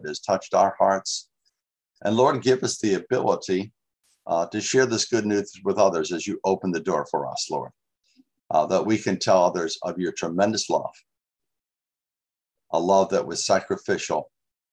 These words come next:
and a love that was very personal. So, Father, we thank you. Bless my brothers and sisters. Send them out with your blessing and with the power of your Spirit. And it's in your name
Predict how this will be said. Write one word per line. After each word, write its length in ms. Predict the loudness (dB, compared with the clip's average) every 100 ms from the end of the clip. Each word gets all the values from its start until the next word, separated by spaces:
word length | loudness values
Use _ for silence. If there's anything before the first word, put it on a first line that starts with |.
| _ _ _ _ -8
and 100 | -4
a 60 |
love 300 | 0 2 2
that 160 | 0 -6
was 100 | -8
very 280 | -4 -2 -4 -6
personal. 500 | -8 -8 -8 -12 -16 _ _ _ _ _ -20 -20 _
So, 160 | -6
Father, 320 | 2 4 4 2
we 120 | 0
thank 340 | 2 2 2
you. 260 | 0 -2 -4 _ _ _
Bless 260 | -2 0
my 140 | 0 0
brothers 400 | 2 0 0 -2
and 100 | -4
sisters. 420 | -4 -4 -4 -2
Send 160 | 0 2
them 120 | 4
out 180 | 4 2
with 140 | -4
your 200 | -6 -6
blessing 480 | 0 0 0 -6 -10 -16 _ _ _ _ -8
and 80 | -8
with 100 | -6
the 140 | -8
power 520 | 2 6 6 6 2
of 120 | -4
your 160 | -6 -4
Spirit. 420 | -6 -4 -6 -6 -12 _ _ _ _ _ _ _ -10
And 140 | -6
it's 160 | -6 -4
in 80 | -4
your 100 | -4
name 440 | -2 0 -2 -6